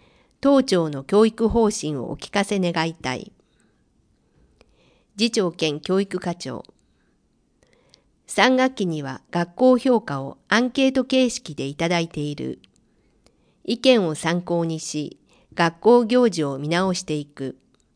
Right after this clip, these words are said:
また、児童が主役の運動会なので、学校と児童が協力して、良い運動会にしていくことが重要である。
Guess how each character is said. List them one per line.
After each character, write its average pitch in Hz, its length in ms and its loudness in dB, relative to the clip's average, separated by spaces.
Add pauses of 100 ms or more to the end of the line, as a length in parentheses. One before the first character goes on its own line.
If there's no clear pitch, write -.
(680)
ま 165 160 -2
た、 175 320 -6 (800)
児 226 180 0
童 226 220 4
が 143 200 -6
主 - 160 -2
役 175 280 0
の 160 140 0
運 208 180 2
動 233 180 4
会 147 220 -2
な 151 140 -6
の 143 140 -8
で、 - 240 -14 (540)
学 170 240 0
校 240 220 4
と 240 140 2
児 214 160 -2
童 180 180 2
が 131 140 -6
協 175 240 2
力 175 280 -2
し - 100 -8
て、 - 280 -8 (360)
良 214 160 4
い 175 160 0
運 220 220 2
動 247 180 4
会 147 220 -2
に 143 120 -6
し - 80 -14
て 175 140 0
い 185 80 0
く 185 140 -8
こ 185 120 -2
と 170 120 -4
が 135 160 -6
重 156 260 -2
要 165 200 2
で 147 160 -4
あ 127 120 -4
る。 - 220 -16